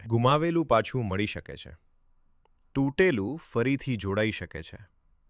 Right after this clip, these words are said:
પણ તેની શરૂઆત તમારી અંદરની સકારાત્મકતાથી જ થાય છે. જ્યારે મન શાંત થાય છે, ત્યારે રસ્તા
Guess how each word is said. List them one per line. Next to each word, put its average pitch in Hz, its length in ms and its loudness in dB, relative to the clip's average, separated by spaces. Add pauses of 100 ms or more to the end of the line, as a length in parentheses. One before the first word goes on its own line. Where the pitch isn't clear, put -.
(580)
પણ 101 100 -4
તેની 98 240 -2
શરૂઆત 95 560 -4 (500)
તમારી 151 380 2
અંદરની 120 440 0
સકારાત્મકતાથી 110 1120 -4
જ 98 140 -10
થાય 90 200 -10
છે. 82 240 -16 (1800)
જ્યારે 135 280 4
મન 120 320 0
શાંત 120 440 -2
થાય 80 260 -8
છે, - 280 -16 (600)
ત્યારે 98 220 2
રસ્તા 95 600 -4